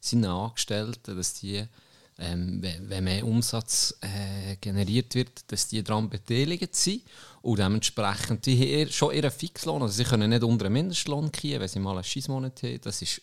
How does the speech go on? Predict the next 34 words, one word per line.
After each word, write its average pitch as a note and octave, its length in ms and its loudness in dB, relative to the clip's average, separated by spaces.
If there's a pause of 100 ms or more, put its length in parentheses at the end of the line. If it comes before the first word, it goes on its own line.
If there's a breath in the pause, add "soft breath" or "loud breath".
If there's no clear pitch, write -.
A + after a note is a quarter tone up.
wie G2 160 0
safe. C#3+ 380 -2 (480 loud breath)
Aber E2+ 140 -6
wenn E2+ 100 -4
es - 140 -2
gut C3+ 260 -2
läuft, D#3 360 -2 (260 loud breath)
werden E2 260 -6
die G2 100 -6
dementsprechend A#2 680 -4
am A#2+ 120 0
Gewinn A2 240 -2
beteiligt. F2+ 760 -4
Und F#2 120 -4
er F#2+ 80 0
hat F#2 80 -4
gesagt, - 320 -4
ich A2 120 -2
habe F#2 180 -4
seit, - 260 -4 (1000 soft breath)
Tino C3 220 6
hat G#2+ 60 4
es - 60 -4
vorher A#2 260 4
angesprochen, - 580 -2
Personalmangel A#2 1000 4
und G2+ 140 -2
Scheissdreck, A2+ 420 0
er - 60 -2
hat G#2+ 80 -2
gesagt, - 180 -6
ich A2 80 -2
habe G#2 100 0
seit B2+ 320 -2